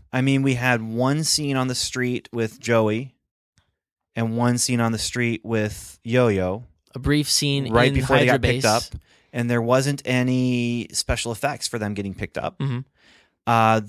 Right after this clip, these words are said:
Speaker 1: the Hydra base, which has been created, so it's, it's, it's not a new set. So they're just using existing sets for the Hydra base, and, and then the Zephyr and the old, the, the, well, the playground,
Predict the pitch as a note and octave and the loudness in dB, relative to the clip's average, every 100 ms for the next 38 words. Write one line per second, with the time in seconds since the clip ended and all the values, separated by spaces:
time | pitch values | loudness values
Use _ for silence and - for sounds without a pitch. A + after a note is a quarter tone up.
0 | A2+ - A2+ B2 A#2+ C#3+ A#2+ A2+ B2 - | -10 -6 0 2 2 2 2 0 -2 -4
1 | A#2 - - - - _ _ _ _ A#2+ | -6 -4 -6 -6 -12 _ _ _ _ -12
2 | A2+ A#2+ A2+ A#2 A2+ - A2 B2 B2 F#2 | -2 0 2 0 -2 -2 0 2 2 0
3 | - _ _ _ _ _ _ - - G#2+ | -4 _ _ _ _ _ _ -14 -4 0
4 | G2+ - G2+ G2 - G#2 G#2 A2 A#2 A2+ | 0 -4 -6 -8 -8 -8 -6 0 2 2
5 | G#2+ G#2+ - A#2+ G2+ - - _ _ _ | 2 0 0 0 0 -2 -8 _ _ _
6 | _ _ - F#2+ G#2 A2 G#2 G#2+ G2 F#2 | _ _ -14 -8 -6 -2 -2 -2 -4 -4
7 | G#2+ - A2+ - F#2+ - G#2+ A2+ G#2 A2+ | -4 -4 -4 -2 -4 -4 -4 -2 -2 0
8 | G2+ F2 G2 - - _ _ _ _ _ | 0 0 -2 -4 -6 _ _ _ _ _
9 | _ _ G#2 A2 A2 A2 A2 A2 A2 A#2+ | _ _ 0 2 4 2 0 -2 -2 0
10 | A#2 A#2+ E3 - - _ _ _ - A#2 | 0 0 0 -6 -8 _ _ _ -4 -2
11 | A2+ A2+ A2 A2 G#2 G#2+ G#2 G#2+ G2+ _ | 0 -2 -4 -6 -6 -4 -4 -6 -8 _
12 | _ _ _ - A#2 A#2+ A2+ A2+ A2+ - | _ _ _ 0 4 6 6 2 -6 -14
13 | _ _ A2 A#2 - A#2 A2 A#2+ E3+ E3 | _ _ -6 -4 -4 -4 -4 0 0 2
14 | G#2+ B2+ | -2 -6